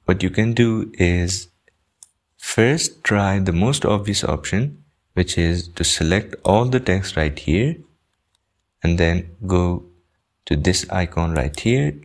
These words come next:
line and paragraph spacing, and then click on single. If this works for you, that means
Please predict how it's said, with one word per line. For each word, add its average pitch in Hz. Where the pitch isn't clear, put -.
line 87
and 78
paragraph 78
spacing, -
and 87
then 76
click -
on 78
single. 127
If 98
this 101
works 131
for -
you, 165
that 123
means 110